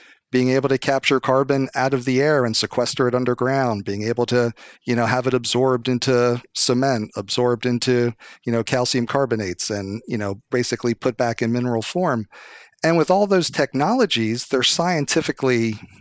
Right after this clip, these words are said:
know, potentially viable, but we don't know when they become economically viable. And so one of the things with technology, I think, is always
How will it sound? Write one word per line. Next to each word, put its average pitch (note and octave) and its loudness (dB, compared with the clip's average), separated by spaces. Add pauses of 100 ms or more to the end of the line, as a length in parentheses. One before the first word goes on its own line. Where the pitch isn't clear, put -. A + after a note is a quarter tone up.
(140)
know, G#2+ -8
potentially C3 0
viable, A2 -2 (380)
but G#3 4
we G3 2
don't F#3 2
know C3 0 (320)
when C3 0
they C3 4
become A#2+ -2
economically G2+ -6 (280)
viable. - -10 (680)
And C#3 0
so D3+ 4
one G3+ 2
of A3+ 2
the D3 4
things C3+ 0
with B2 0
technology, C3+ 0
I A2+ 0
think, A#2 -2
is A#2 -2
always C#3 0